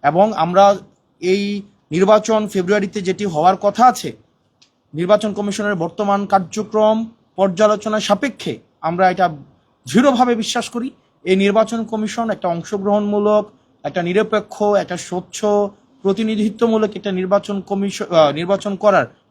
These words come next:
কোনো ধরনের কোনো যোগ্যতা নেই। এবং এই নির্বাচন কমিশন একটা ইতিমধ্যে আমরা বলেছি যে এটা স্পাইনলেস একটা নির্বাচন কমিশন। এখানে নির্বাচন কমিশনের গঠন প্রক্রিয়া থেকে শুরু করে আপনি যদি দেখেন নির্বাচনের স-,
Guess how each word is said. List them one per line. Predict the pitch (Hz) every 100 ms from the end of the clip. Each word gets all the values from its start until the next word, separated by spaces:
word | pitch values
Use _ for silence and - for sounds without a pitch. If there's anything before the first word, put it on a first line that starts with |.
| -
কোনো | 269 262
ধরনের | 233 208 196
কোনো | 185
যোগ্যতা | 165 160 160 151
নেই। | 113 110 _ _ -
এবং | 160 208
এই | 220
নির্বাচন | 226 233 233 208
কমিশন | 214 202 202
একটা | 196 -
ইতিমধ্যে | 190 190 226 190 185
আমরা | 165 170
বলেছি | 180 208 - 160
যে |
এটা | 156
স্পাইনলেস | 151 190 208 208 214 202
একটা | 170 175
নির্বাচন | 170 170 175
কমিশন। | 160 170 180 240 - _ _
এখানে | 156 196 202 202 - _ _ _ _ _ _ 139
নির্বাচন | 160 185 185
কমিশনের | 180 185 180 190 180 180 - _ -
গঠন | 139 170 233 233
প্রক্রিয়া | 240 240 254
থেকে | 226 208
শুরু | 196 190 180
করে | 127 - _ _ _ -
আপনি | 151 190
যদি | 208 208
দেখেন | 190 214
নির্বাচনের | 202 196 202 208
স-, | 190 202